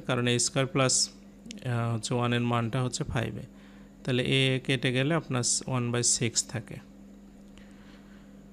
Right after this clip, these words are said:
আচ্ছা, এর পরের প্রশ্ন ছিল হচ্ছে, বলছে যে, উম, দুইটি সংখ্যার গুণফল পনেরোশো ছত্রিশ,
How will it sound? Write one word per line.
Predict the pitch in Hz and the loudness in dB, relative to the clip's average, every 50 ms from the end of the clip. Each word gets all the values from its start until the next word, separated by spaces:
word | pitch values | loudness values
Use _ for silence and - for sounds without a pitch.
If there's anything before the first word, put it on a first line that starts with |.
| - - - - - - - - - - - - | -20 -20 -20 -20 -20 -20 -20 -20 -20 -20 -12 -8
আচ্ছা, | 139 135 - - - - - - | -8 -2 -2 0 0 -2 -6 -6
এর | - 165 156 143 139 | 0 2 4 4 4
পরের | 139 - 143 139 131 139 131 | 4 6 6 6 8 6 4
প্রশ্ন | 123 143 139 - - - 156 | 4 2 -2 -2 2 0 0
ছিল | 143 - - 151 139 | 0 2 2 2 4
হচ্ছে, | 147 143 139 143 123 - - 160 | 4 4 4 4 2 2 0 2
বলছে | 147 131 131 127 123 - - 147 139 | 2 4 2 2 2 2 2 2 2
যে, | 127 135 135 | 4 4 4
উম, | 156 208 220 - - - - 139 127 120 117 117 120 113 113 | 2 2 0 -4 -16 -10 -6 -2 0 2 2 4 4 2 4
দুইটি | 127 135 127 - 139 | 2 2 2 2 0
সংখ্যার | - - 143 139 131 147 143 135 | 2 2 2 2 4 4 4 4
গুণফল | 123 120 127 127 127 120 - 151 151 160 156 | 4 2 2 2 2 2 2 2 2 4 2
পনেরোশো | - 131 127 120 120 120 - - 139 | 2 2 4 4 4 2 2 0 0
ছত্রিশ, | - - - 127 110 - - - 143 156 196 202 - - | 0 0 0 0 -2 -2 -2 -2 2 2 2 2 0 -4